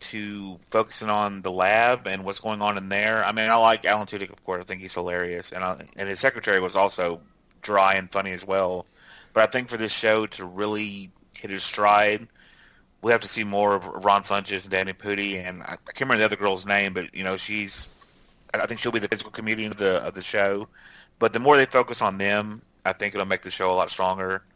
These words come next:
With just having Tudyk coming in and out with being bumbling, which is very, very cliche, but he's very good at it. So, but I, but I,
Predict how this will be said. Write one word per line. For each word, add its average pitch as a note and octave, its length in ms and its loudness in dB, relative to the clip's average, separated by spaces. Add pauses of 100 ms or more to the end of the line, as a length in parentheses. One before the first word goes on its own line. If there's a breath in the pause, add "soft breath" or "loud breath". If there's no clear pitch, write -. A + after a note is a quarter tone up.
(120)
With G2 120 -10
just G#2+ 140 -2
having G#2 360 4
Tudyk G#2+ 280 -6
coming G2+ 240 -6
in G#2 120 -4
and G2+ 100 2
out G2 360 6
with F2+ 260 -4 (760 loud breath)
being A2 260 0
bumbling, G2+ 420 4
which G2+ 220 -4
is F2+ 280 -10 (100)
very, G#2 280 6
very G2+ 260 4
cliche, G2+ 420 2
but F2+ 200 -2
he's F#2+ 240 -12 (220)
very G2 160 4
good G#2 200 4
at F#2 140 6
it. E2 160 -6
So, F2+ 460 -4 (720 soft breath)
but A2 100 6
I, G#2+ 60 8
but A2 100 6
I, G#2+ 120 4